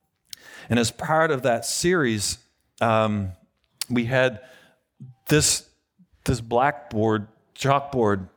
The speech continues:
up at the front here. And what we asked people to do is to write something that you are trying to get beyond or that God is taking you through or God is getting you beyond, and, and bring it up and,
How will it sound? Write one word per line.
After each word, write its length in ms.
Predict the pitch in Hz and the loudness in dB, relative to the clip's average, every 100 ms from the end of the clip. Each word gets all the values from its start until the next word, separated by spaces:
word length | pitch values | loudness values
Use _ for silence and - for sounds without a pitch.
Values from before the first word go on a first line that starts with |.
| _ - | _ -4
up 160 | 117 120 | -2 -2
at 80 | 120 | -4
the 80 | |
front 440 | 117 - 135 139 - | -4 -2 0 0 -2
here. 360 | 104 98 92 - - - - - - - _ _ - _ _ - | 0 0 -2 -10 -18 -18 -20 -20 -20 -20 _ _ -20 _ _ -2
And 580 | 117 120 123 120 110 - _ _ _ _ _ | 0 2 2 0 -4 -8 _ _ _ _ _
what 200 | 123 135 | 0 0
we 140 | 143 131 | 2 2
asked 340 | 135 139 - | 2 2 0
people 240 | 156 139 123 | 0 0 -2
to 80 | |
do 200 | 117 139 | 0 0
is 120 | 131 107 | 0 -2
to 140 | 127 | -4
write 340 | 110 123 156 - | 0 2 2 0
something 520 | - 143 - 139 127 | -2 -2 -2 -2 0
that 140 | 117 | -2
you 280 | 117 120 117 | -2 0 2
are 120 | 113 | 0
trying 440 | 113 - 143 143 135 | 0 -2 0 0 0
to 100 | 123 | -2
get 320 | 110 127 117 | -2 -4 -2
beyond 720 | 117 113 123 110 101 123 120 _ _ _ - - - - | -4 0 2 2 0 -4 -8 _ _ _ -20 -20 -20 -2
or 160 | 120 113 | 0 0
that 100 | 110 | 2
God 280 | 123 120 | 2 2
is 120 | 127 120 | 0 -2
taking 380 | 147 131 135 | 0 0 0
you 100 | 127 | 0
through 180 | 120 135 | 0 0
or 60 | 120 | 2
God 200 | 117 117 | 2 2
is 100 | 110 | 0
getting 260 | 135 120 | 0 0
you 140 | 120 110 | 0 0
beyond, 440 | 107 120 123 104 - - | 0 2 2 0 -6 -8
and, 140 | 110 123 | -4 -2
and 140 | 123 | -2
bring 160 | 117 135 | -2 0
it 80 | 131 | 2
up 160 | 117 | 2
and, 180 | 117 107 | 2 -4